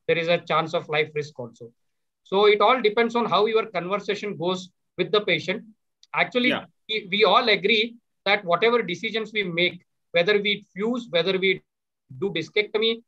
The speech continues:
Speaker 1: or whether we do primary fusion, or whether we do secondary fusion, it all depends on from patient to patient, wha-, how your conversation goes about with the patient. You have some inking in your,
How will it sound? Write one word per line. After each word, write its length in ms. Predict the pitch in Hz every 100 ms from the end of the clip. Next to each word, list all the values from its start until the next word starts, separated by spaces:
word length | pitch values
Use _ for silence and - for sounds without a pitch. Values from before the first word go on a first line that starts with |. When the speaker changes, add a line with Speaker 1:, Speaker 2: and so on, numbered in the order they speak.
| -
Speaker 1:
or 120 | 185
whether 240 | 170 208
we 140 | 214 208
do 160 | 226
primary 460 | 233 170 190 214 226
fusion, 300 | 226 202 226
or 120 | 214
whether 240 | 180 190
we 140 | 196 190
do 120 | 202
secondary 440 | 202 - 190 208 208
fusion, 340 | 175 175 165 - _ -
it 160 | 208 208
all 260 | 190 240 254
depends 380 | 196 196 220 220
on 220 | 214 208 202
from 240 | 202 202
patient 360 | 165 160 208 208
to 100 | 226
patient, 440 | 226 165 180 208 - _ _ _ _ _ -
wha-, 160 | 165 147
how 260 | 180 233
your 200 | 196 220 220
conversation 680 | 180 180 208 214 196 208 156
goes 280 | 190 190 - _ _ -
about 300 | 175 202 202
with 140 | 196
the 80 | 208
patient. 400 | 160 139 143 123 - _ _ _
You 140 | 214
have 240 | 202 226 240
some 400 | 233 254 262 254 _ _ _ _ _ 185
inking 360 | 208 226 240
in 120 | 233 226
your, 340 | 226 226 -